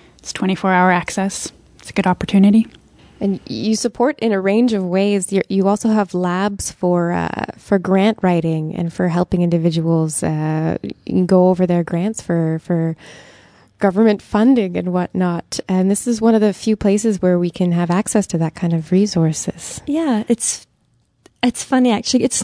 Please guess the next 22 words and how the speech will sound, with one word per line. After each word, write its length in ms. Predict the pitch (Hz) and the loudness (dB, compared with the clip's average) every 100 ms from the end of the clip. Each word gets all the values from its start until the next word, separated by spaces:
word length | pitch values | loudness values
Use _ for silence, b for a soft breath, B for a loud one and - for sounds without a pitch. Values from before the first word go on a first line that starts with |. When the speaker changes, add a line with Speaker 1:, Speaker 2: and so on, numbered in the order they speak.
| 269 | -2
Speaker 3:
you 80 | 262 | 0
know, 200 | 294 285 | 2 0
there's 260 | 294 320 269 | 0 0 -2
actually 280 | 277 285 | -2 0
a 80 | 214 | 2
lot 280 | 170 165 190 | 2 0 0
of 140 | 240 | -2
places 520 | - 254 - 285 277 - | 0 0 0 -6 -6 -6
that 120 | - | -4
offer, 560 | 226 226 - 196 190 - _ | -4 -4 -4 -2 -2 -6 _
maybe 220 | 240 247 | 0 2
not 220 | 240 220 | 2 2
exactly 420 | 196 185 180 214 | 2 0 0 -2
the 100 | 180 | -2
same 280 | 180 - 175 | 0 2 0
thing, 380 | 165 175 170 175 | 0 -2 -2 -4
but 140 | - - | -6 -2
that 140 | 180 | 0
offer 280 | 180 175 202 | 0 0 -2
help 300 | 170 180 - | -2 -4 -4
with 180 | 180 - | -6 -4
grant 340 | 175 170 175 | -4 -4 -6